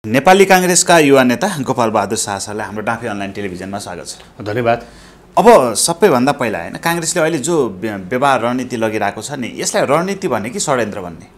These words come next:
Speaker 2: अब काङ्ग्रेस, अ,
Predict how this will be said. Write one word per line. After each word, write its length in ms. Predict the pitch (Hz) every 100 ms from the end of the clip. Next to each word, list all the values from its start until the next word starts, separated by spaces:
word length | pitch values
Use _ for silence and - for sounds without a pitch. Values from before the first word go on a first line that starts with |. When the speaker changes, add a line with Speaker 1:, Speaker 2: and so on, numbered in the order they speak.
| _ _ - - - - - - - - -
Speaker 2:
अब 180 | 185 185
काङ्ग्रेस, 840 | 151 175 196 220 208 196 - -
अ, 20 | -